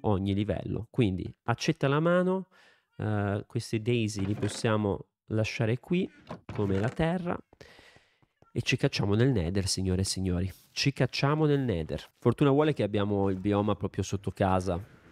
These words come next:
cioè sotto casa, sotto la base, sotto il portale. Poteva andare molto peggio. Allora, abbattiamo, abbattiamo ciò che troviamo. Allora, molti di questi alberelli io li ho già distrutti per le Shroomlight.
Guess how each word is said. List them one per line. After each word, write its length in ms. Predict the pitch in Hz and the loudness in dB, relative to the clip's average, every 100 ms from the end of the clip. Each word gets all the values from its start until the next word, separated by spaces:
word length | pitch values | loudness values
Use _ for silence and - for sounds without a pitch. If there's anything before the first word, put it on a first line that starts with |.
| - 92 | -12 -10
cioè 200 | - 82 | -4 -4
sotto 300 | - 107 107 | -2 -2 0
casa, 360 | 90 82 82 65 | 0 0 0 -4
sotto 320 | - 104 101 | -4 -2 4
la 100 | 107 | 4
base, 380 | 98 101 95 92 | 4 2 2 -2
sotto 240 | - - | -8 -6
il 60 | 101 | -6
portale. 640 | 98 90 95 98 98 98 - - - - - - - - - - | -6 -4 0 2 2 0 -4 -20 -20 -20 -20 -20 -18 -16 -14 -10
Poteva 160 | - 110 | 2 4
andare 240 | 107 107 | 6 4
molto 300 | 107 110 113 | 4 2 0
peggio. 440 | 95 104 98 101 104 - - | 2 2 2 0 -2 -6 -10
Allora, 600 | - 131 107 92 87 90 113 - - - - - - - - | -4 -2 0 2 2 0 -4 -10 -20 -20 -20 -20 -20 -20 -8
abbattiamo, 1300 | 117 113 - 139 135 135 131 127 127 127 127 123 131 - - | -2 0 0 0 2 2 2 2 2 0 0 -2 -4 -12 -8
abbattiamo 440 | 113 117 127 131 135 | 0 0 0 0 0
ciò 140 | 139 | 0
che 160 | 135 131 | -2 -2
troviamo. 560 | 156 139 92 131 104 - - - | 0 0 2 2 0 -4 -16 -2
Allora, 240 | 120 110 | 2 4
molti 540 | 110 131 165 175 - | 4 4 4 2 0
di 80 | 143 | 0
questi 320 | 147 139 - | 0 -2 0
alberelli 500 | 135 131 143 147 151 | 0 2 2 2 2
io 120 | 135 131 | 0 0
li 80 | |
ho 60 | 113 | 0
già 140 | 117 | -2
distrutti 720 | 120 123 - 131 127 - 131 131 | -2 -4 -2 0 0 0 0 0
per 400 | - 120 107 104 | 0 4 4 4
le 420 | 107 107 - 107 | 2 2 0 -2
Shroomlight. 840 | - 113 101 98 98 95 - 110 | -2 -2 0 0 0 0 0 -2